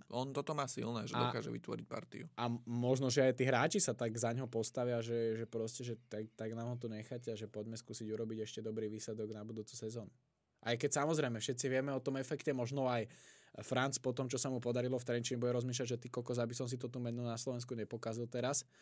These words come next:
Speaker 1: Ale tak to nebude zmýšľať, podľa mňa. Jeho tá robota ešte stále
Speaker 2: Áno.
Speaker 1: baví. Ja si myslím, že on práve, že bude ten, čo bude chcieť pokračovať, lebo on chcel aj v tom Trenčíne
Speaker 2: Áno.
Speaker 1: pokračovať. Bude záležať na vedení klubu, ale zase Michalovce sú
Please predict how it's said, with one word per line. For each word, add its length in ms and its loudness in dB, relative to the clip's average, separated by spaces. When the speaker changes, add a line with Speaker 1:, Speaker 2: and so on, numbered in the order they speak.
Speaker 1:
Ale 240 6
tak 220 2
to 140 -4
nebude 220 2
zmýšľať, 280 -8
podľa 240 -10
mňa. 160 -10
Jeho 160 0
tá 140 2
robota 320 0
ešte 160 -6
stále 320 2
Speaker 2:
Áno. 160 6
Speaker 1:
baví. 240 2
Ja 100 0
si 140 -4
myslím, 240 -6
že 100 -4
on 80 -4
práve, 300 4
že 80 0
bude 200 2
ten, 360 -4
čo 160 -4
bude 160 0
chcieť 180 -8
pokračovať, 560 0
lebo 220 2
on 120 0
chcel 240 0
aj 140 0
v 80 -4
tom 140 -4
Trenčíne 420 -2
Speaker 2:
Áno. 80 -6
Speaker 1:
pokračovať. 540 2
Bude 160 -2
záležať 400 4
na 140 2
vedení 320 4
klubu, 320 2
ale 160 4
zase 240 -2
Michalovce 560 0
sú 400 0